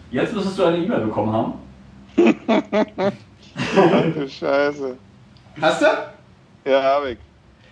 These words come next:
Speaker 3: Geil. Ähm, ich erkläre einmal für die Zuschauer, in was für einer Situation wir uns befinden. Aber Sie sehen das auf dem Bild.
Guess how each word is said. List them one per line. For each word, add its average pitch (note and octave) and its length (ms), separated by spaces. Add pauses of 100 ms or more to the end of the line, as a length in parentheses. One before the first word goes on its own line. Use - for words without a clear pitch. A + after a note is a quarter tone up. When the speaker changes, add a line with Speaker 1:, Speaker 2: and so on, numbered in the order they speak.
(160)
Speaker 3:
Geil. G3 420 (680)
Ähm, G3 600 (1200)
ich F#3+ 220
erkläre F#3+ 340
einmal G3 220
für - 100
die G3 120
Zuschauer, G3 600
in E3 100
was F#3 160
für G#3 80
einer F3 160
Situation E3+ 720
wir F3 120
uns E3+ 100
befinden. F#3 340
Aber D#3 140
Sie C#3+ 80
sehen E3 180
das E3+ 160
auf D#3+ 120
dem D3 160
Bild. F3+ 240